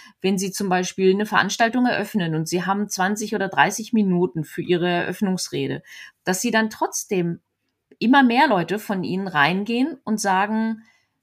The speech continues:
„Ich will erst mal mit euch Publikum arbeiten.“ Und dann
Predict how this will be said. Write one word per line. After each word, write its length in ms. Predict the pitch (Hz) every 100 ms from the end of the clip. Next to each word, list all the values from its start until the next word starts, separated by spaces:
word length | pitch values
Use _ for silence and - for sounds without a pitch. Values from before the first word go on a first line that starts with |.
| _ -
„Ich 160 | 226
will 80 | 240
erst 260 | 185 220 254
mal 100 | 247
mit 140 | 233
euch 200 | 226 -
Publikum 460 | 311 294 277 220 190
arbeiten.“ 640 | 156 147 139 - - - _ -
Und 220 | 180 180
dann 360 | 180 175 180